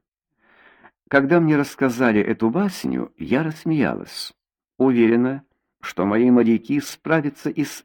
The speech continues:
их ангелами. Времени почти не оставалось. Нужно было готовиться к войне. Я чувствовала, что приближается кульминация моего царствования. От исхода войны будет зависеть,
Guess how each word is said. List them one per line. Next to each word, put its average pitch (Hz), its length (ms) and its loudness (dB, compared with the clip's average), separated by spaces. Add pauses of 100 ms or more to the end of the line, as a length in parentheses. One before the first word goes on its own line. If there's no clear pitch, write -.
их 156 340 -2
ангелами. 65 760 -4 (1200)
Времени 175 520 2
почти 151 340 -4
не 110 140 2
оставалось. 64 800 -10 (600)
Нужно 120 340 0
было 117 180 2
готовиться 113 520 -2
к - 80 -20
войне. 87 420 -4 (540)
Я 120 200 0
чувствовала, 131 640 -2
что 123 240 -2
приближается 113 920 0
кульминация 117 880 0
моего 113 340 2
царствования. 67 840 -8 (640)
От 101 220 -2
исхода 123 440 0
войны 117 520 2 (360)
будет 123 340 2
зависеть, 117 640 0